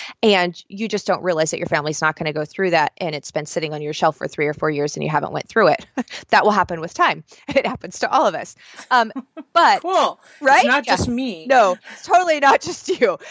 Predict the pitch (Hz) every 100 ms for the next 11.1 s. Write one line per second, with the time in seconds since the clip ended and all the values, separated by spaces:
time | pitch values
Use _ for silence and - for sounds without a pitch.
0 | 440 277 311 247 220 214 165 - _ -
1 | _ 285 240 214 _ _ - 311 311 370
2 | 277 240 - 302 240 233 240 202 - 220
3 | - - 233 208 247 269 285 269 262 -
4 | 254 240 214 220 277 294 277 220 220 214
5 | 208 - 208 185 196 - 190 170 170 -
6 | 185 170 165 - - _ 202 220 - 226
7 | - 285 233 214 202 185 - 233 233 262
8 | 370 - - 247 196 233 226 196 - -
9 | 196 185 220 254 233 170 - 208 208 311
10 | 269 233 208 185 180 - 220 240 233 214